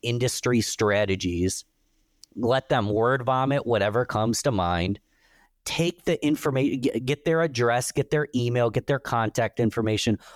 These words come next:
All great stuff for me to follow up if they're a prospect. I'm gonna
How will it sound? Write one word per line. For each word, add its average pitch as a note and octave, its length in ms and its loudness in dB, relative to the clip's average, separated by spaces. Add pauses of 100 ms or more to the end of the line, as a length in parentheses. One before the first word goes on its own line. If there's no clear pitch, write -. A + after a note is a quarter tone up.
(140)
All F3+ 220 2
great E3+ 320 0
stuff D#3+ 260 0
for C3+ 140 -2
me C3 140 2
to A#2 80 4
follow B2 580 2
up C3 220 2
if G2 120 -4
they're G2 180 2
a F#2 60 0
prospect. G#2+ 880 -2 (520)
I'm C3+ 100 -2
gonna C3+ 220 0